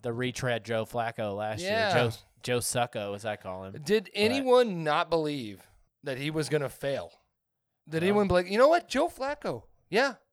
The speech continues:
Speaker 2: he's gonna have an
Speaker 1: <laughs> It's
Speaker 2: amazing
Speaker 1: not,
Speaker 2: year this year."
Speaker 1: doesn't really get the juices pumping,
Speaker 2: Yeah,
Speaker 1: does
Speaker 2: it's like,
Speaker 1: it? Yeah.
Speaker 2: "Oh, I can't, I'm gonna go buy some more season tickets for the Broncos. Joe Flacco's
Speaker 1: Yeah.
Speaker 2: our
Speaker 1: They're in
Speaker 2: quarterback."
Speaker 1: that weird place where they're not, they haven't fully committed to rebuilding,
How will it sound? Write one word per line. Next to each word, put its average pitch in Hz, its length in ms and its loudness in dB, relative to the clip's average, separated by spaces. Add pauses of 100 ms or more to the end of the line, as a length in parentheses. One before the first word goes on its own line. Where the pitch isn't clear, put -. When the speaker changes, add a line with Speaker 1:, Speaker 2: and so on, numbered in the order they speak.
(100)
Speaker 2:
he's 220 140 -8
gonna 294 140 -2
have 170 140 4
an 156 80 0
Speaker 1:
<laughs> - 40 -18
It's 156 200 -2
Speaker 2:
amazing 214 380 0
Speaker 1:
not, 294 80 2
Speaker 2:
year - 120 6
this 190 180 -2
year." 156 160 -4
Speaker 1:
doesn't 190 280 6
really 170 200 8
get 156 180 2
the 139 100 -6
juices 139 440 -2
pumping, 127 240 0
Speaker 2:
Yeah, 208 200 6
Speaker 1:
does 160 120 2
Speaker 2:
it's 160 40 0
like, 143 140 0
Speaker 1:
it? - 260 -14
Yeah. 113 180 -2 (140)
Speaker 2:
"Oh, 214 140 4
I 185 100 4
can't, 208 320 -2
I'm 175 80 0
gonna 247 140 4
go 135 140 -4
buy 123 240 0
some 170 180 -4
more 170 180 0
season 185 340 -6
tickets 190 340 -6
for 202 120 -8
the 214 80 -2
Broncos. 202 640 -2 (220)
Joe 202 160 4
Flacco's - 400 4
Speaker 1:
Yeah. 175 60 4
Speaker 2:
our 160 40 4
Speaker 1:
They're 180 240 4
in 285 80 6
Speaker 2:
quarterback." 247 220 2
Speaker 1:
that 123 80 -10
weird 151 340 2
place 147 420 2
where 143 160 2
they're 131 140 0
not, 139 260 0 (720)
they 135 200 -2
haven't 147 320 2
fully 139 320 -4
committed 131 480 -4
to 127 80 -4
rebuilding, 123 880 -6